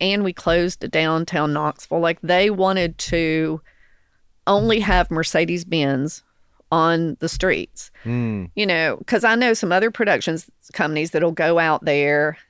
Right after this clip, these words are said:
Speaker 1: and on, they, they do a lot of car commercials, and they will go out there on a Sunday afternoon and just, like, use both lanes and, you know,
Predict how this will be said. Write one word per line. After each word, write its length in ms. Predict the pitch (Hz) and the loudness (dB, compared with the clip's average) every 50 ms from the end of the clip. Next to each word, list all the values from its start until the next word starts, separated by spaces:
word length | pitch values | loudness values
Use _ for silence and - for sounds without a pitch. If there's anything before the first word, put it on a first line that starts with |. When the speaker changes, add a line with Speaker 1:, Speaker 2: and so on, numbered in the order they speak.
| _ _ _ - | _ _ _ -4
Speaker 1:
and 380 | 165 156 156 151 151 151 147 | -2 0 0 0 0 -2 -2
on, 260 | - - 156 147 143 - | -2 -2 -4 -4 -4 -2
they, 200 | - 151 165 165 - | 0 0 0 0 -2
they 300 | 160 165 156 156 165 165 | -2 0 2 2 0 0
do 340 | 160 156 - 170 165 165 156 | -2 -2 -2 0 0 2 2
a 40 | 151 | 2
lot 180 | 147 143 147 | 2 2 2
of 60 | 151 - | 0 0
car 220 | - - 135 131 | 0 0 0 0
commercials, 640 | - - 156 127 139 151 - - - 143 143 - - - - _ _ _ _ _ _ - | 0 -4 -6 -4 -4 -4 -4 -2 -2 -4 -4 -6 -8 -14 -20 _ _ _ _ _ _ -6
and 260 | 160 156 147 156 160 160 | -4 -4 -4 -2 -2 0
they 140 | 170 170 | 0 2
will 100 | 180 185 | 2 0
go 180 | 175 - 165 165 | 0 2 2 2
out 180 | 160 156 165 147 | 4 4 2 2
there 160 | 165 160 160 | 2 0 -2
on 80 | 156 151 | -4 -6
a 40 | 156 | -6
Sunday 360 | - - 160 160 160 165 165 | -6 -6 -6 -4 -2 -2 -2
afternoon 760 | 156 151 - - 160 151 151 151 151 143 143 151 151 165 - _ - - - - - - | -2 -2 -4 -6 -8 -6 -4 -4 -4 -4 -6 -6 -8 -10 -12 _ -20 -20 -20 -14 -8 -4
and 240 | 170 156 156 165 160 | -2 -2 -2 -2 -2
just, 340 | - 156 143 - - - - - | -2 -4 -4 -4 -8 -14 -12 -6
like, 220 | 170 165 147 - - 151 - - | -2 -2 -2 -2 -4 -8 -10 -6
use 280 | 156 156 143 151 147 | -4 -4 -4 -4 -4
both 300 | 135 151 139 143 - - | -2 -2 -2 -2 -2 -2
lanes 560 | 175 190 190 196 196 190 185 185 185 185 175 | -2 0 0 0 0 0 -2 -2 -4 -4 -4
and, 320 | 170 135 139 143 147 143 - | -4 -4 -4 -4 -6 -6 -8
you 120 | - 170 160 | -6 -6 -4
know, 180 | 127 120 131 | -4 -4 -6